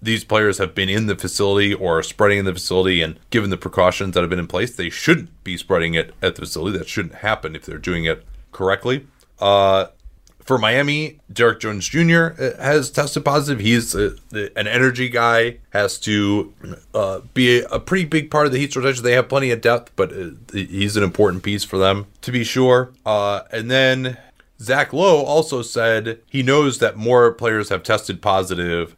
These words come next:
than have been reported or revealed. He reported that on his podcast today with, uh, our buddy Kevin Pelton. And Dan Feldman has made a good point. Brian Windhorst has made this in the past about injuries in general, but I guess it is a little bit different somehow for c-, the coronavirus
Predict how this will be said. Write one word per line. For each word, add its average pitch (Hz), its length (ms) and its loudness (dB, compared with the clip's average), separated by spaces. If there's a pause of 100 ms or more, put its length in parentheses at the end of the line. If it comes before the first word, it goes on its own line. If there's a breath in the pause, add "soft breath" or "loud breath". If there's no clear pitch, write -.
than 95 320 2
have 87 240 0
been 92 160 -2
reported 92 680 0
or 87 440 0 (100)
revealed. 87 380 0
He 85 80 0
reported 80 340 -4
that 80 160 0
on 82 240 -6
his 85 140 -8
podcast 82 480 -4
today 85 240 -2
with, 80 260 -6
uh, 80 220 0
our 87 100 -6
buddy 85 460 -6
Kevin 120 280 -4
Pelton. 101 460 -4 (120)
And 107 460 -2
Dan 156 220 0
Feldman 151 500 0
has 110 160 -6
made 113 140 -4
a 110 40 -2
good 110 200 -4
point. 113 180 -6
Brian 107 240 0
Windhorst 107 380 -4
has 85 140 -10
made 98 180 -2
this 92 160 -6
in 90 60 -10
the 85 60 -10
past 101 320 0
about 85 320 -2 (120)
injuries 120 360 -4
in 92 80 -8
general, 131 300 2
but 101 300 -2 (100)
I 113 80 0
guess 165 240 0
it 135 80 -2
is 143 180 -4
a 127 40 -6
little 135 160 0
bit 135 200 -6
different 165 460 0 (100)
somehow 151 580 2
for 123 800 2 (140)
c-, 123 80 -4
the 110 160 0
coronavirus 135 960 0